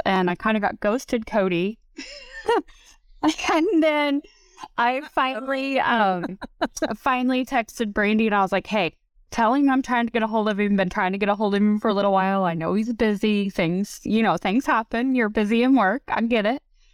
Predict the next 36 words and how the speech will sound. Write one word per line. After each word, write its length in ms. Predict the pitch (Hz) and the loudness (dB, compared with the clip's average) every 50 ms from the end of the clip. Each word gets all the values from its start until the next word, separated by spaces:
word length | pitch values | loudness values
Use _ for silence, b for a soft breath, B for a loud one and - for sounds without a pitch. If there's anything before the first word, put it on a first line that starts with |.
| _ _ _ _ _ - - | _ _ _ _ _ -6 -2
And 420 | - - 220 208 202 202 202 190 | 0 2 2 2 2 2 0 0
finally 360 | - 214 190 196 202 202 214 | 0 -2 0 2 2 0 0
he 140 | 202 202 220 | 2 2 2
messaged 420 | 208 190 185 185 - 220 202 - | 4 4 2 2 0 -2 -2 0
me 260 | - 208 196 190 180 - | 0 0 0 0 0 0
and 200 | - 185 190 185 | 0 2 2 4
it 80 | 190 | 4
has 280 | 185 190 175 156 - - | 4 4 2 0 0 0
not 480 | 185 180 180 175 170 165 156 - - | 2 2 2 2 2 0 -2 -2 -2
been, 420 | - 196 180 175 165 165 165 165 165 - | 0 0 2 2 2 0 0 -2 0 0
there 180 | 185 190 185 | 0 0 2
has 180 | 170 170 165 - | 0 -2 -2 -2
not 320 | 190 175 160 - - 269 | 0 0 0 0 -2 -4
been 220 | 214 185 180 175 165 | 0 2 2 2 4
an 220 | 165 170 165 - - | 2 2 0 0 0
issue 520 | - 180 180 175 - - - 175 160 160 160 | 0 0 2 2 0 -2 0 2 2 2 2
at 240 | - 156 165 151 | 2 0 -2 -2
all. 260 | - 151 151 147 151 156 | 0 -2 0 0 0 0
We 140 | 170 165 | 2 2
have 240 | 170 175 175 170 165 _ _ _ - _ | 2 2 0 0 -4 _ _ _ -14 _
had 280 | - - 196 185 175 165 | -4 0 0 0 0 -2
so 320 | - - - - 208 196 | -6 -4 0 0 2 2
much 340 | 202 196 175 - - - - | 2 2 0 0 -4 -8 -4
fun, 300 | - 190 180 175 175 170 | -2 0 0 0 -2 -2
just 220 | 170 180 180 - | -4 -4 -4 -4
conversations 640 | - - 202 175 175 180 - - 170 165 - 185 175 | -2 -2 -2 0 0 -2 -2 -2 -4 -2 -2 -4 0
over 160 | 170 170 160 170 | 0 -2 -2 -2
the 120 | 160 175 | -4 0
phone 560 | 180 226 175 175 165 170 165 160 165 160 160 | 0 2 2 2 2 0 0 0 0 0 0
and 240 | 156 151 156 160 B B B B B B B | 2 2 0 0 B B B B B B B
texting 520 | - 220 214 - - - - 190 180 170 | -2 -2 -2 -4 -8 -4 -2 0 2 2
and 160 | 160 165 175 | 2 2 0
talking 480 | - - 196 190 _ - 185 175 160 160 | 0 0 -2 -2 _ -4 -4 -2 -2 -2
and 160 | 156 156 156 | -2 -2 -2
calling 500 | - 202 196 175 170 175 175 165 156 160 | 0 -2 -2 0 -2 -2 -2 -4 -4 -6
and, 280 | 160 156 160 160 170 175 | -6 -4 -2 -2 -2 -4